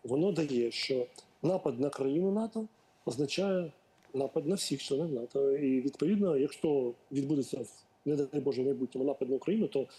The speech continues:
наші партнери нас підтримують і будуть діяти за протоколом, тобто підтримувати хтось живою силою, хтось зброєю, хтось фінансово, хтось гуманітарно, але точно Україна не буде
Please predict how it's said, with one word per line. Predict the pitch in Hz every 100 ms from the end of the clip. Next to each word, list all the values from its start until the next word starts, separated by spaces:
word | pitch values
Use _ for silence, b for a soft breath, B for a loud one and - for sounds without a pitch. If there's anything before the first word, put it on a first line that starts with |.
| B
наші | 151 160 151
партнери | 147 151 180
нас | 151 143 - -
підтримують | 165 - 147 156 170 -
і | 170 135 127 - B B _ _
будуть | 175 - 135 151 156
діяти | 123 135 156 180 165 143
за | 110 120
протоколом, | 123 147 139 139 135 175 170
тобто | - - - 135 131 123 120 -
підтримувати | - 131 165 175 165 165 156 - _ _ _ _
хтось | 175 139 - - - _ -
живою | 131 143 185
силою, | - 196 160
хтось | - - 127
зброєю, | 117 139 170 175
хтось | 143 - 123
фінансово, | - 131 139 165 165 143
хтось | - 147 131
гуманітарно, | 127 139 131 147 170 147 127
але | 131 139 - B B
точно | - 170 -
Україна | 147 - 160 147
не | 139
буде | 135 139 120